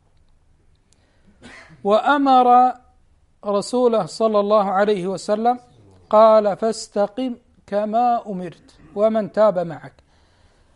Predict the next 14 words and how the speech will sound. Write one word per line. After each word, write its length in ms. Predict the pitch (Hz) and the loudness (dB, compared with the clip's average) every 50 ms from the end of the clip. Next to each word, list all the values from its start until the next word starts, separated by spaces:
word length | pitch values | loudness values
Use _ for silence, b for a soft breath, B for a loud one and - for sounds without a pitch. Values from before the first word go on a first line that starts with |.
| _ _ _ _ - 233 | _ _ _ _ 0 6
جاء 340 | 254 285 320 311 302 277 | 6 6 8 6 4 2
في 80 | 220 247 | 2 0
الحديث 400 | 240 - 220 226 226 294 262 233 | -2 -2 -2 -2 -2 -2 -2 -2
الصحيح 720 | 240 233 - - 233 202 - 254 254 254 226 - - - | -2 -2 0 0 -2 0 0 -4 -4 -4 -6 -8 -6 0
أن 160 | 240 240 240 233 | 0 0 0 0
النبي 440 | 220 220 220 208 226 247 247 233 | -2 -4 -4 -4 -2 0 -2 -2
صلى 280 | - - 233 220 220 214 | -2 0 -2 -2 0 0
الله 240 | 208 208 220 226 196 | -2 0 0 0 0
عليه 380 | 196 196 202 208 202 190 170 | 0 -2 -2 -2 -2 -4 -6
وسلم 540 | 180 185 165 - - 208 196 185 185 190 190 - _ _ _ _ _ _ _ _ _ _ _ _ _ _ _ _ _ _ _ _ _ _ _ _ _ _ _ _ _ _ _ _ _ _ _ _ _ _ _ _ _ - | -8 -8 -10 -6 -6 -6 -4 -4 -6 -6 -6 -10 _ _ _ _ _ _ _ _ _ _ _ _ _ _ _ _ _ _ _ _ _ _ _ _ _ _ _ _ _ _ _ _ _ _ _ _ _ _ _ _ _ -4
مما 680 | 208 262 285 277 262 247 247 247 247 247 247 247 247 247 _ _ _ _ _ _ _ _ _ _ _ - | -2 0 0 2 0 2 4 4 4 6 4 2 0 -2 _ _ _ _ _ _ _ _ _ _ _ 4
أخرج 540 | 233 254 262 247 - - 226 220 196 185 202 | 6 6 6 6 4 2 2 2 2 0 -4
فيه 260 | 175 - 254 226 202 | -4 -4 -4 -4 -4
الشيب 500 | 208 - - - 214 220 240 262 269 269 | -6 -8 -6 -4 -2 -2 -2 -2 -4 -8